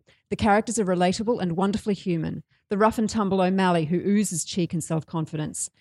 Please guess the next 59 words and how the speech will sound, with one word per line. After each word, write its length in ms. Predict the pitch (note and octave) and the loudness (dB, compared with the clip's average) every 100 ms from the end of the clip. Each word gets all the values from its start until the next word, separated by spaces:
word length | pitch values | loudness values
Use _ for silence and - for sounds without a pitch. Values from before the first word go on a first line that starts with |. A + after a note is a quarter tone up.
| _ | _
Scat 380 | - - A3+ G3 | -12 -2 0 0
Cat 220 | - F#3 | 0 -2
and 100 | F3+ | 0
his 140 | F3+ - | -2 -2
gorgeously 480 | G#3 G#3+ G#3+ G#3 F#3 | 2 2 2 -2 0
bohemian 580 | F3 - G#3+ G3+ F#3 | 0 0 -2 0 0
motley 320 | F3 E3+ F3 D#3+ | -2 -2 -2 -2
of 80 | |
a 60 | E3 | -2
band, 420 | D#3 D#3 D#3+ D#3+ - _ - | -2 -4 -4 -8 -14 _ -6
and 120 | F3+ | -4
the 80 | - | 0
elegant 340 | G3+ G3+ F#3+ | 2 2 0
Duchess 340 | F3+ - F3 F#3 | 0 -2 -4 -2
and 80 | |
her 80 | E3+ | -2
cheeky 300 | E3 E3+ D#3+ | -2 -6 -6
kittens. 580 | - F3+ D#3 E3 - - - _ _ _ | -6 -6 -6 -8 -8 -12 -16 _ _ _
There 100 | G3+ | 0
is 80 | F#3+ | 2
also 280 | G#3+ - G3+ | 2 2 2
wonderful 420 | F#3 A3+ - A3 | 4 2 0 -2
slapstick 480 | - G3 F3+ - F3+ | 0 0 0 -4 -6
humour 280 | - F3+ D#3+ | -2 -2 -2
provided 440 | - E3 E3+ E3 | -2 0 2 2
by 100 | F3 | 0
the 100 | E3 | -2
butler 280 | E3+ F3 F3 | -2 -2 0
Edgar 380 | F3 E3+ E3 E3 | 0 -2 -2 -4
and 100 | E3+ | -2
the 60 | E3 | -2
hillbilly 440 | F3+ F#3 F3 F3 | 0 0 0 0
hounds 440 | F3 E3+ E3 D#3+ E3 | 0 0 0 -2 -4
Lafayette 400 | E3 E3+ D#3+ D#3+ | -4 -2 -2 -2
and 120 | D#3 | -4
Bonaparte. 540 | D#3+ D#3 - D#3 - - _ _ _ _ _ _ _ _ - | -2 -4 -4 -8 -8 -16 _ _ _ _ _ _ _ _ 0
Now, 120 | A3+ | 2
the 80 | A3+ | 2
quality 360 | - C#4+ E4 | 2 2 2
of 100 | D#4+ | 0
Disney's 300 | B3+ A#3 G#3+ | 0 0 0
animation 520 | F#3 F#3 F3+ F3 G#3 F#3 | 0 0 2 0 -2 -4
for 80 | |
this 180 | F3+ F3+ | -4 -6
fil-, 240 | - F3+ F3 | -4 -4 -4
for 100 | F#3 | -2
films 300 | A3 F#3 F3 | 0 0 -2
in 60 | |
this 120 | E3+ | -4
period 380 | - F#3+ E3+ D#3 | -4 -2 -2 0
does 220 | F3+ F3+ | 0 0
come 180 | - A#3+ | -2 -4
in 140 | G#3+ F#3+ | -2 -2
for 120 | F#3 | -4
a 60 | |
fair 260 | D#3+ - F3+ | -4 -2 -2
bit 120 | E3+ | -2
of 100 | E3 | -4
criticism, 640 | - G3 - C#3 - D3 | -6 -6 -6 -10 -10 -12